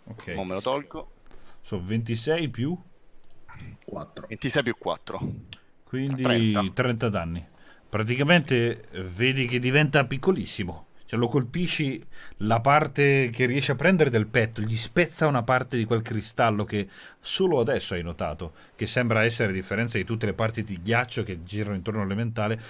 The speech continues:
Speaker 1: sembra essercene una ferma, stabile, che gira come se fosse una specie di rombo al centro. Lo spezzi e, e, e diventa molto più piccolo.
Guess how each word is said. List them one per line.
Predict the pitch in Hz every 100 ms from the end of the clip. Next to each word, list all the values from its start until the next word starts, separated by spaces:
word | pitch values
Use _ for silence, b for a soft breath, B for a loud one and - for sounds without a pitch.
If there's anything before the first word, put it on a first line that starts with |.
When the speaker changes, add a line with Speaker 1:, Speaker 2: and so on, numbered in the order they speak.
| B
Speaker 1:
sembra | - 117 120
essercene | 120 117 113 110
una | 117
ferma, | 110 113 95 92
stabile, | - 110 92 90
che | 92 101
gira | 110 104
come | 92 98
se | 95
fosse | 92 101 - 107 95 - B B -
una | 107
specie | 98 - 113
di | 104 104
rombo | 104 95 87 90
al | 85
centro. | - 107 82 80 117 - B -
Lo | 120
spezzi | 117 117 - 139
e, | 113 113 110
e, | 113 104 113 104
e |
diventa | 104 113 113 107
molto | 123 135 123
più | 113 95
piccolo. | 98 - 87 82 -